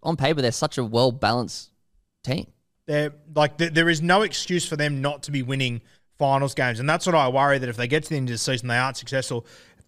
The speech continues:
Speaker 2: Thank God they've got the carrot of, "Oh, well, A F B's coming."
Speaker 1: Mm.
Speaker 2: It's not like A F B is a guy that dominates in finals footy either, though, for me. He's a very solid front row forward. He's, he's got a huge amount of upside.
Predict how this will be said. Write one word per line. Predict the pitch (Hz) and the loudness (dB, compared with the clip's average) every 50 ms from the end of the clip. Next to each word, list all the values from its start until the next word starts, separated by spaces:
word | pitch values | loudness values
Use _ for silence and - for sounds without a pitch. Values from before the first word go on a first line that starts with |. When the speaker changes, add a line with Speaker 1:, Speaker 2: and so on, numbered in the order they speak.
| _ _ | _ _
Speaker 2:
Thank | 160 170 165 151 131 | 0 0 0 -2 0
God | 120 156 151 160 170 160 | 2 4 4 4 4 4
they've | 160 147 | 2 2
got | 151 151 120 | 0 -2 -4
the | 120 - | -6 -6
carrot | - 139 131 135 131 131 | -2 0 0 2 2 0
of, | 127 135 | 0 0
"Oh, | 131 127 | 0 -2
well, | 123 123 117 107 _ _ _ _ _ | -4 -6 -10 -12 _ _ _ _ _
A | 139 147 139 | -2 -2 -2
F | 113 - - | -2 -4 -6
B's | 127 131 139 139 - | -4 -4 -2 -4 -2
coming." | - 156 156 190 247 269 - _ _ _ _ _ _ | -2 -2 -2 -2 -2 -4 -6 _ _ _ _ _ _
Speaker 1:
Mm. | 120 113 101 117 - _ _ _ _ _ _ _ _ _ _ _ _ _ _ _ _ _ _ _ _ _ _ _ _ _ _ _ _ _ _ _ _ _ _ _ | -8 -6 -6 -8 -12 _ _ _ _ _ _ _ _ _ _ _ _ _ _ _ _ _ _ _ _ _ _ _ _ _ _ _ _ _ _ _ _ _ _ _
Speaker 2:
It's | 226 226 - - - | -10 -6 -6 0 2
not | 202 214 208 | 4 4 6
like | 202 196 185 - | 6 4 4 4
A | 185 | 4
F | 170 175 165 151 117 | 4 4 2 0 0
B | 156 160 | 0 0
is | 165 151 147 | 2 2 0
a | |
guy | 139 127 151 147 147 151 | -2 -2 0 2 2 2
that | 147 139 - 123 120 | 0 -2 -8 -12 -2
dominates | - 156 151 156 151 143 147 143 - - | 0 2 2 2 2 0 0 -2 -4 -8
in | 135 | -8
finals | - - 139 139 139 135 123 | -4 -2 -2 0 0 -2 -4
footy | - - 151 139 127 | -4 -2 0 2 2
either, | 131 139 139 156 | 2 2 0 0
though, | 143 156 175 170 - - | 0 0 -2 -2 -4 -4
for | - 160 143 | -2 -2 0
me. | 135 139 180 202 - - _ _ _ _ _ _ _ _ _ _ _ _ - | 2 0 0 -2 -2 -8 _ _ _ _ _ _ _ _ _ _ _ _ -4
He's | 156 143 | -4 -2
a | 147 | -2
very | 143 135 160 175 180 165 156 | 0 2 4 4 4 4 4
solid | - 185 170 160 151 - | 2 2 2 2 0 0
front | - 160 156 151 | -2 -2 0 0
row | 147 139 | 0 0
forward. | - - 151 156 151 147 | 0 0 0 2 2 2
He's, | 135 131 131 131 123 110 - - | 2 2 0 0 0 -4 -8 -8
he's | - 131 117 110 | -8 -8 -8 -2
got | - 139 131 127 | 0 0 0 0
a | 120 | -2
huge | - - - 165 165 151 | -4 -2 0 0 0 0
amount | 151 147 131 120 | 0 -2 -2 0
of | 117 | 0
upside. | 127 147 160 - - 143 120 127 151 165 | -2 -2 -2 -2 -2 0 2 2 2 0